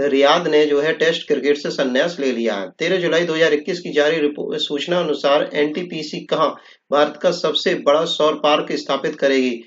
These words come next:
तो गुजरात के कच्छ के रण में जो है एनटीपीसी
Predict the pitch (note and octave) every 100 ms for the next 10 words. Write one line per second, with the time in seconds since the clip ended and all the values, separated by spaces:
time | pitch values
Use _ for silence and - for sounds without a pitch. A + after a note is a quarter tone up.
0 | _ - C3 C3+ D3+ E3+ F3 E3+ - F#3
1 | - G#3 F3+ D3+ C#3+ C#3 D#3 D3 C#3+ D#3
2 | D3+ C#3+ D3 E3+ D3+ C3+ - F3